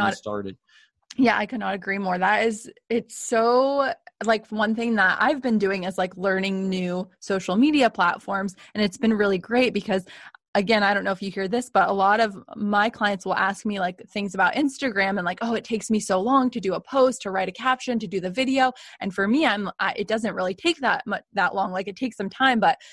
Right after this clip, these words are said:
Speaker 1: it's pretty easy. And so, um, I started messing around with TikTok, and it, I, everything that they say to me, I'm like, "Oh my gosh, I get it." I'm like, "This is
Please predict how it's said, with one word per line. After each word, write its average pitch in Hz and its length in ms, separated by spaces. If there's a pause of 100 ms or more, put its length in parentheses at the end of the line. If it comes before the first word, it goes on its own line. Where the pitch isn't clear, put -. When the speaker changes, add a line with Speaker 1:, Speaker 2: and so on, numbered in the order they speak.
(200)
Speaker 1:
it's 208 140
pretty 254 440
easy. 220 380
And 196 120
so, 196 340 (340)
um, 196 320
I 214 100
started 208 440
messing 196 360
around 180 220
with 185 160
TikTok, 196 680
and 202 180
it, - 100 (220)
I, 202 280 (100)
everything 269 480
that 240 160
they 214 160
say 202 240
to 214 80
me, 240 160
I'm 208 140
like, 196 180
"Oh 208 80
my 208 140
gosh, 190 240
I 190 100
get 185 300
it." 175 120
I'm 214 140
like, 202 300
"This 220 240
is 220 260